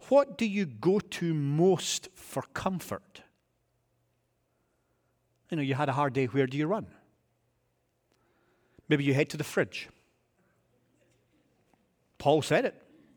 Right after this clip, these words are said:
Paul talked about it in Philippians. People's stomach is their God. I see it all over America. I have close friends, and that's how they do it. They comfort eat, they call it.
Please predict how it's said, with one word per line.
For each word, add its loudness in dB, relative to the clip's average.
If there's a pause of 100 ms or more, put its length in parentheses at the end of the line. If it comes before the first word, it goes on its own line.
(100)
Paul 4
talked 2
about 2
it 0
in -6
Philippians. -2 (400)
People's 2
stomach 0
is -4
their 0
God. -6 (1500)
I -2
see 0
it 2
all 2
over 0
America. -8 (1200)
I -2
have 0
close -2
friends, -8
and -8
that's -10
how -2
they -4
do -6
it. -6
They -8
comfort -6
eat, -8
they -10
call -10
it. -20